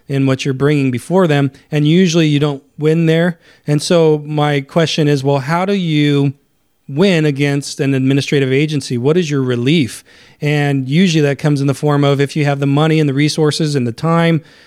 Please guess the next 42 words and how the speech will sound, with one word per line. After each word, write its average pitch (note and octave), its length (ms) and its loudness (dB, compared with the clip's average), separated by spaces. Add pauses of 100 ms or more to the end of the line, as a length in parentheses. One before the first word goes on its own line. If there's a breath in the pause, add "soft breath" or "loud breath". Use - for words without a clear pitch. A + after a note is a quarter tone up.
(140 soft breath)
then D3 260 0
you C#3+ 160 -2
would C3+ 180 0
take D#3 320 -2 (160)
that D3+ 300 -4
fight. D#3+ 500 -2 (120)
Once D3 200 -2
you D#3+ 100 0
lose D3+ 260 2
at C#3+ 100 -4
the C#3+ 120 -2
admin D3+ 380 0
level, C3+ 360 0 (260 soft breath)
all D#3 240 0
the E3 80 2
way D#3 160 2
up D3+ 140 -2
to D3 100 -6
the C3+ 60 -6
Supreme C3+ 400 -4
Court. D#3+ 420 -2 (180 soft breath)
It C#3+ 60 -4
would C3+ 160 0
take D#3+ 240 0
years C3+ 600 -2
to - 120 -10
get D#3+ 240 -4
there F3+ 340 0 (280 soft breath)
and C#3+ 480 -2
the C3 80 -4
right C3 260 -2
fact E3 380 -4
set E3+ 340 -2
for D3+ 80 -6
the B2+ 80 -4
Supreme C#3+ 380 -4
Court C#3+ 240 -2
to B2 80 -10
take E3+ 300 -4
that E3 420 -2
particular D#3 440 -2
case. D#3 420 0